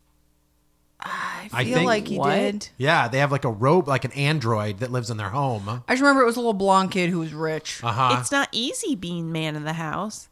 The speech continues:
Speaker 3: That's what the tagline is.
Speaker 2: I might be
Speaker 1: Wow,
Speaker 2: wrong
Speaker 1: I hate
Speaker 2: about
Speaker 1: it.
Speaker 2: that android thing, but I don't think I am. For some reason, I feel like he has an android.
Speaker 3: I don't know, bro.
Speaker 2: Anyway, Silver Spoon. Spoons.
Speaker 3: He was in an episode of Knight Rider.
Speaker 2: Oh, with, uh,
Speaker 1: The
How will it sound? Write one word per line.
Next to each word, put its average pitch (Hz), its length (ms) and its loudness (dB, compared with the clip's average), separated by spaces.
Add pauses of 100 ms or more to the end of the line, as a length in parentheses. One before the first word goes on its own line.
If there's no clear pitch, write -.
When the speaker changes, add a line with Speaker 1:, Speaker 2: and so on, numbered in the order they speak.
Speaker 3:
That's 170 200 -8
what 165 180 -8
the - 80 -14
tagline 127 520 -8
is. - 80 -12
Speaker 2:
I 208 160 -2
might 233 240 -4
be 196 140 0
Speaker 1:
Wow, 101 220 0
Speaker 2:
wrong 165 100 2
Speaker 1:
I - 80 -2
hate 98 60 -4
Speaker 2:
about 110 180 -2
Speaker 1:
it. 110 60 -4
Speaker 2:
that 110 200 -6
android 120 400 -4
thing, 101 160 -8
but 101 140 -4
I 120 60 -2
don't 180 180 -6
think 165 160 -6
I - 180 -10
am. 131 280 -4
For 92 100 -14
some 143 160 -6
reason, 165 160 -4
I - 20 -10
feel 139 140 -8
like 117 80 -6
he 113 60 -4
has 110 120 -4
an 101 160 -12
android. 85 640 -8 (180)
Speaker 3:
I 160 140 -6
don't 156 140 -8
know, 147 120 -10
bro. 139 300 -12 (100)
Speaker 2:
Anyway, 180 280 4
Silver 185 260 0
Spoon. 160 480 0 (340)
Spoons. 175 560 2
Speaker 3:
He - 140 -2
was 233 120 2
in 226 80 0
an 214 60 -4
episode 208 380 0
of 175 100 -4
Knight 143 240 -4
Rider. 277 460 -2 (420)
Speaker 2:
Oh, 147 120 6
with, 120 320 -2
uh, 110 420 0 (160)
Speaker 1:
The 196 180 2